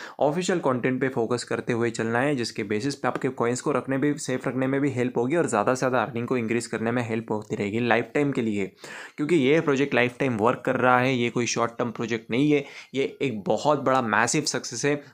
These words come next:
जिसका सक्सेस यहाँ पर पूरे वर्ल्ड कम्युनिटी के ऊपर डिपेंड करता है। तो ये सारे एक्सचेंजेस, दोस्तों, एक्सचेंजेस के ऊपर लिस्टिंग की बात करेंगे तो ये सारे के सारे एक्सचेंजेस सबसे पहले यहाँ पर इसको एक्सचेंज को, अ, अ, कॉइन को लिस्ट कराने के लिए फाइल कर रहे हैं, क्योंकि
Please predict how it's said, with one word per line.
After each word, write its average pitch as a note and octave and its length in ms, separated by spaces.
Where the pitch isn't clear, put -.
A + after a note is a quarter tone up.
जिसका C3 260
सक्सेस C3 420
यहाँ A#2+ 120
पर B2 100
पूरे B2+ 240
वर्ल्ड A#2+ 360
कम्युनिटी A2 380
के B2 200
ऊपर B2 160
डिपेंड A#2 420
करता A2 260
है। F#2+ 180
तो F#3 100
ये E3+ 320
सारे D3+ 300
एक्सचेंजेस, A#2+ 460
दोस्तों, B2 380
एक्सचेंजेस D#3+ 500
के D3+ 100
ऊपर C#3+ 160
लिस्टिंग A2+ 360
की B2+ 80
बात A#2 280
करेंगे G#2+ 260
तो G#2+ 120
ये D3+ 240
सारे D3 280
के D#3+ 80
सारे C3+ 280
एक्सचेंजेस B2 540
सबसे B2+ 260
पहले C3+ 320
यहाँ A#2+ 120
पर A#2 160
इसको A#2 240
एक्सचेंज A#2+ 380
को, C3 140
अ, C3+ 80
अ, A#2+ 260
कॉइन C3 400
को C3+ 100
लिस्ट B2+ 300
कराने A#2+ 300
के A#2 80
लिए B2 120
फाइल B2 360
कर A#2+ 160
रहे G#2+ 260
हैं, A2+ 300
क्योंकि C#3+ 400